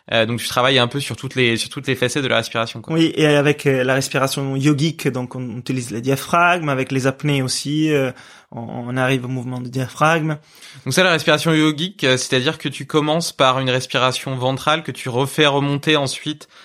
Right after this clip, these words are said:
Speaker 2: Intercostale et poitrine.
Speaker 1: Intercostale et
Speaker 2: Ouais,
Speaker 1: poitrine.
Speaker 2: c'est les trois, les trois, euh,
Speaker 1: Comme une vague, quoi.
Speaker 2: Voilà, c'est les trois éléments de la respiration biomécanique ensemble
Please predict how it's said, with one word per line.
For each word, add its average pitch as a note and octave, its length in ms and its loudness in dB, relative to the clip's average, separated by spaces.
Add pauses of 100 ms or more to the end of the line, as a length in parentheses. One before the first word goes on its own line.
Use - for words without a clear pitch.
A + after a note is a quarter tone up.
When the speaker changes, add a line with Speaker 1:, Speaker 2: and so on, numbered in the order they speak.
(120)
Speaker 2:
Intercostale D3+ 640 0
et C#3+ 60 2
poitrine. C3+ 500 -4
Speaker 1:
Intercostale B2 560 0
et B2+ 40 2
Speaker 2:
Ouais, C#3+ 80 -4
Speaker 1:
poitrine. B2+ 300 0
Speaker 2:
c'est D3+ 100 2
les D3+ 140 2
trois, D3 800 4
les C#3 120 0
trois, C#3 640 0
euh, - 440 -12
Speaker 1:
Comme B2+ 140 -2
une B2+ 80 0
vague, A#2 280 2
quoi. G2 240 -8
Speaker 2:
Voilà, C#3+ 260 2
c'est - 160 -4
les C#3 100 -2
trois D#3+ 220 2
éléments D#3 760 2
de C#3 120 0
la C3+ 180 4
respiration C#3 460 -2
biomécanique C#3+ 600 0
ensemble D#3+ 520 4